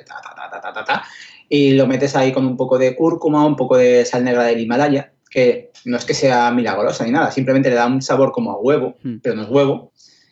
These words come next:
Speaker 1: Y ahí, pues bueno, con champiñones, ahí con verduritas fritas, con cebolla, con pimiento ahí, titi, titi, y luego sí que le pongo, pues, a veces espinaca que tenía en casa, lo hago así como un revuelto con espinacas y el tofu, y sí que estaba muy rico. Estuve comiendo el fin de semana eso y dije, bueno,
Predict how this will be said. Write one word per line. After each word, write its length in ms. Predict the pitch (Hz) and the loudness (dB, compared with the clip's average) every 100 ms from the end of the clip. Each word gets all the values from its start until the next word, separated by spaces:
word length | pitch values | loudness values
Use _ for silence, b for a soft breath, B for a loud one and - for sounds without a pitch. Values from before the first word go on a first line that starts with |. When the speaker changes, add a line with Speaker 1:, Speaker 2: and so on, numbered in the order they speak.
| b b | b b
Speaker 1:
Y 100 | 135 | -2
ahí, 100 | 120 | -2
pues 160 | 117 104 | -2 -2
bueno, 180 | 123 120 | -4 -2
con 160 | 127 | -2
champiñones, 1040 | 131 131 120 110 117 131 135 135 135 135 120 | -2 -4 -4 -4 0 2 4 4 4 0 0
ahí 240 | 110 113 | -2 -2
con 280 | 123 123 120 123 | 2 4 4 4
verduritas 580 | 120 110 117 131 120 | 2 0 0 0 -2
fritas, 260 | - 123 - | -2 -4 -4
con 360 | 123 117 113 107 | -4 -4 -4 -6
cebolla, 420 | 95 110 123 120 | -2 0 2 2
con 140 | 120 | 0
pimiento 300 | 110 113 110 | -4 -2 0
ahí, 120 | 110 113 | 0 0
titi, 200 | 117 110 | -2 -2
titi, 320 | 117 - - | 0 0 -2
y 60 | 107 | 0
luego 180 | 104 | 0
sí 80 | 117 | 2
que 60 | 117 | 2
le 80 | 113 | 2
pongo, 240 | 120 113 | 2 0
pues, 180 | 117 117 | 0 0
a 40 | |
veces 360 | 110 113 110 - _ | 0 -2 -4 -6 _
espinaca 520 | - - 113 110 139 | -6 -2 -2 -2 0
que 80 | 123 | 0
tenía 280 | 110 113 110 | 0 -4 -4
en 80 | |
casa, 300 | 107 113 147 | -4 -2 0
lo 200 | 117 113 - | 0 -2 -6
hago 140 | 107 110 | -2 -2
así 120 | 123 | 0
como 220 | 127 127 | 0 0
un 40 | 120 | 2
revuelto 300 | 123 120 123 | 2 2 2
con 80 | |
espinacas 540 | 123 - 123 131 120 117 | 0 -2 -2 0 0 0
y 100 | 117 | 2
el 140 | 117 | 2
tofu, 340 | 127 127 - - b b b | 0 0 -4 -6 b b b
y 120 | - 120 | -6 -6
sí 120 | 107 | -6
que 80 | - | -10
estaba 240 | 107 107 | -6 -4
muy 120 | 110 | -4
rico. 200 | 107 110 | -6 -10
Estuve 240 | - - 110 | -12 -8 -6
comiendo 240 | 107 107 | -4 -4
el 60 | 107 | -2
fin 100 | 117 | 0
de 80 | 104 | 0
semana 260 | 107 107 | -2 -4
eso 200 | - 131 | 0 2
y 60 | 107 | 2
dije, 320 | 107 - 95 - | 0 -4 -6 -6
bueno, 220 | - | -8